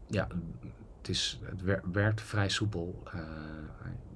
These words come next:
en dat rek, eh, ziet er ook heel erg leuk uit. Het is heel erg leuk om, eh,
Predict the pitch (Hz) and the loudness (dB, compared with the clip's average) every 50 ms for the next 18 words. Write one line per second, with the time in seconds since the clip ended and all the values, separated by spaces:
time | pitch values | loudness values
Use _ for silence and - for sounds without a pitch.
0 | - 92 - - 95 87 82 - - - 92 90 - - - - 85 87 - - | -6 -6 -2 0 0 0 0 0 -2 -2 0 -2 -2 -4 -6 -6 -6 -4 -4 -4
1 | - 90 92 92 82 85 - - 82 82 78 80 78 - - 78 73 71 73 73 | -4 -4 -4 -2 -4 -4 -4 -2 -2 0 0 -2 -2 -2 -2 -4 -4 -4 -4 -4
2 | 69 - - - - - - 73 78 78 76 78 76 - 73 71 69 71 64 - | -4 -4 -6 -8 -8 -6 -6 -6 -6 -6 -6 -6 -6 -6 -6 -6 -6 -6 -6 -6
3 | 73 71 69 69 - - - - - - - - - - | -4 -6 -6 -8 -12 -14 -14 -14 -14 -14 -16 -16 -10 -10